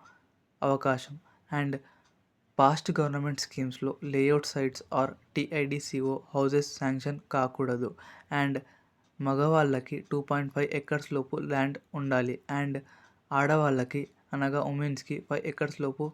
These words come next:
ల్యాండ్ ఉండాలి and యాల్-, యాన్యువల్ ఇన్కమ్ వచ్చేసి త్రీ ల్యాక్స్ లోపు ఉండాలి and ఎవరు ఇన్ఎలిజిబుల్ అనగా అంటే not eligible candidates. పాస్ట్‌లో గవర్నమెంట్ ల్యాండ్ శాంక్షన్ అయిన వాళ్ళు, like వాళ్ళకి ల్యా-, ల్యాండ్ శాంక్షన్ అయి ఉంటది కదా పాస్ట్ గవర్నమెంట్‌లో, వాళ్ళైతే ఇన్ఎలిజిబుల్.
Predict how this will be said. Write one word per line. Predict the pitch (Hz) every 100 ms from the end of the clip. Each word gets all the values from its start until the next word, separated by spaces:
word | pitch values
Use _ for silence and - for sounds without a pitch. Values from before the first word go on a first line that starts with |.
| - -
ల్యాండ్ | 139 139
ఉండాలి | 139 135 131 123 - - - -
and | 139 139 -
యాల్-, | 131 139 147 -
యాన్యువల్ | 143 156 175 165
ఇన్కమ్ | 147 147 143
వచ్చేసి | 135 131 123 143
త్రీ | 143 - 143
ల్యాక్స్ | 143 139 -
లోపు | 135 131 151
ఉండాలి | 151 135 127 127 - - - - -
and | 143 139 -
ఎవరు | 147 160 175
ఇన్ఎలిజిబుల్ | 160 143 143 143 139 135 -
అనగా | 135 131 131 143 - - -
అంటే | 151 139 156
not | 147 139 143
eligible | 147 143 139 143
candidates. | 139 127 127 131 123 - - - _ _ _
పాస్ట్‌లో | 147 156 160 - 147
గవర్నమెంట్ | 151 143 139 147 156 151 139
ల్యాండ్ | 131 135 -
శాంక్షన్ | - 123 131 151 143
అయిన | 135 139
వాళ్ళు, | 131 123 123 127 -
like | 135 135 - - - _ _ _
వాళ్ళకి | 151 139 139 139 139
ల్యా-, | 139 135 -
ల్యాండ్ | 147 139 143
శాంక్షన్ | 147 135 139 143
అయి | 139
ఉంటది | 135 131
కదా | 123 123
పాస్ట్ | 127 131 127 131
గవర్నమెంట్‌లో, | 127 123 120 127 131 131
వాళ్ళైతే | 135 135 131 131
ఇన్ఎలిజిబుల్. | 143 143 135 131 131 123